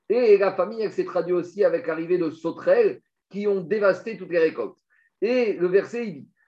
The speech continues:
même ce que la sauterelle Gazam, elle avait laissé, il y a une deuxième série de sauterelles qu'on appelle Arbé qui a terminé le travail. Donc, c'est deux sortes de sauterelles. Il y a Gazam et Arbé.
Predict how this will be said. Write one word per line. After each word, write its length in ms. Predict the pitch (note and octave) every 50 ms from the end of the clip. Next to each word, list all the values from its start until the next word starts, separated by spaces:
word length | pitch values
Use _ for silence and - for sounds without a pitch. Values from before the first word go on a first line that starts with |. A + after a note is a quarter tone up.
| _ _ _ _ _ _ -
même 320 | G3 A3+ D4 F4+ F#4+ F#4
ce 140 | F4+ - -
que 280 | - C#4+ C#4+ C4+ B3+
la 120 | A3+ A#3 G#3+
sauterelle 880 | - - - - A#3+ A#3 - - - - A3+ G3+ F#3 E3 D3 C#3+ D3
Gazam, 580 | C3+ G3 G3 F#3 D#3 D3+ F#3 E3 D3 B2+ A#2+ - - -
elle 160 | D3 D#3 D#3+
avait 240 | E3 D#3+ D#3 E3+ D#3
laissé, 540 | D3+ D3 - - - G#3+ B3+ C4+ - - _ _ _ _ _ _
il 80 | - E3+
y 40 | G3
a 40 | G3+
une 140 | G#3 G3+
deuxième 400 | E3+ A#3+ B3+ B3+ G3 A#3 A#3 G#3+
série 300 | F3+ - - G3+ F#3+ G3+
de 120 | F#3 F#3 F3+
sauterelles 420 | F3+ F#3 F#3 - F#3 F3 E3+ E3+
qu'on 140 | - D#3+ D#3+
appelle 280 | E3 D#3+ E3 D#3+ E3 -
Arbé 460 | F#3 E3+ E3+ E3 F3 F3+ A3+ B3 A3+
qui 180 | - F#3 G3 G3 F#3+
a 440 | F#3 F3 E3 D3+ D3 D3+ D3+ C#3+ - _ -
terminé 360 | G#3 F#3 G3 G#3 G3+ G3+ G#3+ G3+
le 60 | F#3+
travail. 380 | - C#3 F3+ E3+ D#3 C3 G#2 - - C3+ C#3+ C#3+ C#3 C#3+ C#3 B2+
Donc, 200 | D3+ F#3+ F#3+ F#3
c'est 160 | - - G3+ F#3+
deux 160 | E3+ A#3+ A3+
sortes 280 | - - A#3 G#3+ G3
de 160 | F#3 G3+ F#3+ F3
sauterelles. 380 | F3+ F#3 F3 - D3 C#3 C3
Il 60 | B2
y 40 | B2
a 80 | B2 C3+
Gazam 560 | C3+ F3 F#3 F3+ D#3 D3+ G3 A3 A#3+ A3+ -
et 140 | - F#3+ G3
Arbé. 240 | D#3+ C#3 A2+ - -